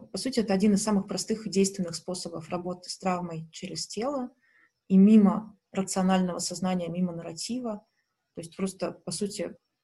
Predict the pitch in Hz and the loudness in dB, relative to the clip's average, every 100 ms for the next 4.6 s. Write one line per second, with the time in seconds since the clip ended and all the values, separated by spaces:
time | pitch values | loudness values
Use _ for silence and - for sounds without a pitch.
0 | - 175 165 - 185 202 - - 165 165 | -14 -12 -12 -10 -4 -4 -4 -6 -8 -6
1 | 180 175 185 165 - 190 185 175 170 170 | -6 -2 -2 -2 -4 -4 -4 -6 -6 -8
2 | - 202 196 180 165 170 180 190 185 165 | -4 -2 -2 -6 -10 -10 -6 -8 -8 -10
3 | 160 160 - 254 294 220 - _ _ _ | -10 -10 -8 -6 -4 -6 -12 _ _ _
4 | _ - 185 190 196 190 | _ -6 0 2 2 2